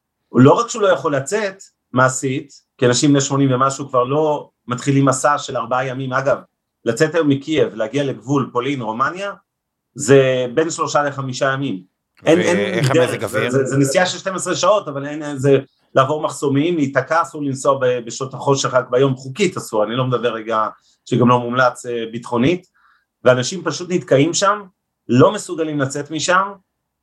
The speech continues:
Speaker 1: ומצד שני, גם אי אפשר להביא אספקה כמעט. אנחנו מנסים להביא לשם משאיות, אני מקווה שמחר נצליח, לראשונה, ויש סגר, כמו שאתם יודעים, בקייב, מאוד, מאוד, מאוד קשה.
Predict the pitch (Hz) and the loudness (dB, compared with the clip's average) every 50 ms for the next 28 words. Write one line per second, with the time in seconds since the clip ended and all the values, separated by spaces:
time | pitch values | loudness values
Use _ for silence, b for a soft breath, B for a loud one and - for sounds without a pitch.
0 | _ _ _ 101 117 135 135 139 135 170 170 165 - 175 180 214 233 233 220 - | _ _ _ 2 4 4 4 4 4 2 0 0 -2 -8 -8 -8 -8 -8 -10 -14
1 | _ _ _ _ _ - 110 131 147 147 160 165 160 - 175 170 156 139 170 170 | _ _ _ _ _ -4 2 4 4 4 2 -4 -6 -2 0 0 2 2 0 -2
2 | 156 135 - 156 151 - 196 202 - 185 160 139 120 110 - - _ _ _ _ | -2 -2 -2 -4 -2 -2 -4 -4 -2 -2 -2 -2 -2 -4 -6 -10 _ _ _ _
3 | _ _ _ _ _ _ _ _ - 123 135 131 131 139 139 135 135 123 - 165 | _ _ _ _ _ _ _ _ 2 4 4 4 2 -4 -4 -4 -4 -4 -4 -4
4 | 165 165 156 139 135 156 151 151 - - 147 143 131 131 - 139 131 131 131 143 | 0 2 2 0 0 -4 -6 -6 -4 -2 0 0 0 0 0 0 0 2 0 0
5 | 135 135 123 123 117 123 123 127 131 127 131 127 123 - 127 127 123 117 117 - | -2 -4 -10 -10 -6 -4 -4 -4 -4 -4 -4 -4 -4 -2 -2 -4 -4 -6 -8 -8
6 | - 120 117 123 135 139 - - 113 113 113 110 - - 117 110 113 117 131 147 | -6 0 2 2 2 2 -2 -8 -12 -10 -10 -8 -4 -4 0 2 2 2 2 0
7 | - _ _ _ _ _ _ _ _ _ - 120 131 131 131 - - 165 165 156 | -4 _ _ _ _ _ _ _ _ _ 2 4 6 6 4 2 0 0 0 0
8 | 143 139 117 - 127 120 - - 123 117 117 110 110 117 113 107 104 - - 123 | -2 -6 -6 -6 -10 -12 -8 -6 -4 -4 -4 -2 -4 -4 -4 -4 -6 -6 -2 -2
9 | 113 110 120 123 131 135 - _ _ _ _ _ _ 131 127 135 143 151 165 175 | 2 2 2 0 0 -8 -14 _ _ _ _ _ _ 6 6 8 8 8 6 4
10 | 175 156 143 143 147 151 156 143 139 139 139 143 139 139 - 131 - - 139 139 | 2 0 -4 -4 -4 -4 -4 -2 -2 -2 -2 -4 -4 -6 -10 -8 -6 -2 0 0
11 | 151 160 | 0 0